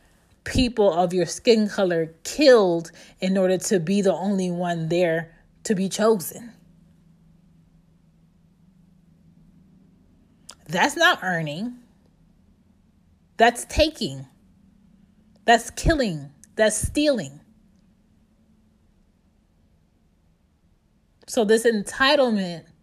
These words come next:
cut that shit out. Your need to wanna own the block by being able to set up shop and sell certain things on the block,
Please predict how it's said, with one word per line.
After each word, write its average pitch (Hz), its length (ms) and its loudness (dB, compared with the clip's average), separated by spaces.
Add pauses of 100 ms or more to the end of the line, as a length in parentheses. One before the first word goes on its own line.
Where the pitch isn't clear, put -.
(760)
cut 247 240 -4
that 190 180 0
shit 208 240 -2
out. 170 300 -2 (2500)
Your 214 160 6
need 240 400 2
to 254 100 0
wanna 220 340 2
own 226 380 2
the 233 80 4
block 247 560 0 (1400)
by 190 200 6
being 214 320 2
able 208 240 2
to 185 140 -8
set 208 300 4
up 196 320 2 (240)
shop 190 500 4
and 156 240 -4
sell 208 340 2
certain 185 400 -4
things 208 340 -2
on 196 160 -2
the 196 60 -2
block, 202 520 -6